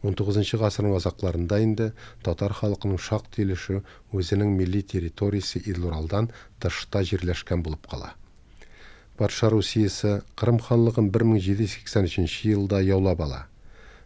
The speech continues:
Бер мең җиде йөз сиксән өченче елдан алып, бер мең тугыз йөз ундүртенче елгача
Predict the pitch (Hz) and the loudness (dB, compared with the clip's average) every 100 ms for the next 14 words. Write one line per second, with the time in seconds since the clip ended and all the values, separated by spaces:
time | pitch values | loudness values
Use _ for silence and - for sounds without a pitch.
0 | - 92 110 113 101 90 98 113 - 98 | -4 2 4 6 4 2 4 4 4 0
1 | - 98 87 92 87 - 127 107 95 82 | 0 2 2 0 -2 0 0 2 0 0
2 | 73 71 - - - - 104 110 110 107 | -2 -6 -16 -20 -12 -2 2 4 4 2
3 | 98 92 107 - 107 87 - 87 - 110 | 0 0 0 2 0 0 -2 -2 2 0
4 | 107 104 - 104 | 2 0 0 -2